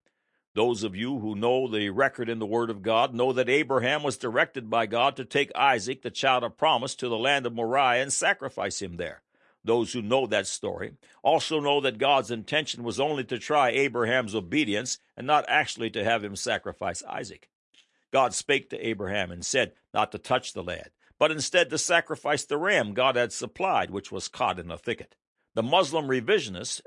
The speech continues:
teach that it was not Isaac that Abraham went to Moriah to sacrifice, but Ishmael. They claim that Jews and Christians changed the original text to create a picture that favors them.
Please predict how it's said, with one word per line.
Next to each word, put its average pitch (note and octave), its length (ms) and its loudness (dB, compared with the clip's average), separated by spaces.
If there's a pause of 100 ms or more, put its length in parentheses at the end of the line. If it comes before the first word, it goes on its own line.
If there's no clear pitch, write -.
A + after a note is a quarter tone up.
teach F3 280 -2
that C#3+ 120 0
it C3+ 80 -4
was B2+ 140 -2
not D#3+ 240 2
Isaac C#3 460 2
that G#2 160 -6
Abraham A2 480 0
went A#2 200 -2
to A2 80 -8
Moriah G#2 460 2
to G#2 80 -6
sacrifice, A2 640 -2
but - 180 -4
Ishmael. F#3 640 -2 (540)
They G2+ 180 2
claim G#2+ 460 -4
that G2 160 -8
Jews G#2+ 500 -6
and F2+ 140 -10
Christians A2+ 600 -8
changed B2+ 560 -4
the A2+ 120 -2
original G#2+ 500 -4
text B2 400 -2
to C3 60 -8
create A#2 400 -2
a A2 60 0
picture B2 420 -8
that A2+ 220 -6
favors A2+ 440 -4
them. E2+ 240 -8